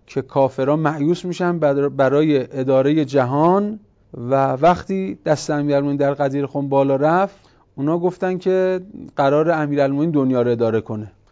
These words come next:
کافرا باید چیکار کنن؟ بساطشون رو جمع کنن برن. نگفت امروز کافران مأیوس شدن به خاطر نماز، به خاطر زکات، به خاطر حج، به خاطر روزه.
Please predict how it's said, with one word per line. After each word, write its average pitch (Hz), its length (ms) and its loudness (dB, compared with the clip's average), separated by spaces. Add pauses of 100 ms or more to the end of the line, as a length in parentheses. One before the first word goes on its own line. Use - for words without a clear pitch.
(220)
کافرا 143 440 2
باید 170 240 4
چیکار 170 260 0
کنن؟ 185 360 0
بساطشون 170 720 4
رو 180 60 0
جمع 160 280 2
کنن 131 300 -2
برن. 113 220 -8 (220)
نگفت 220 580 4
امروز 185 800 0 (440)
کافران 170 500 2
مأیوس 165 440 0
شدن 156 360 0
به 151 80 2
خاطر 147 460 2
نماز، 135 800 0 (280)
به 139 80 -6
خاطر 131 640 -2 (160)
زکات، 131 760 2
به 127 80 -6
خاطر 127 360 -4
حج، 135 520 0
به 131 140 -6
خاطر 127 320 -2
روزه. 117 500 -6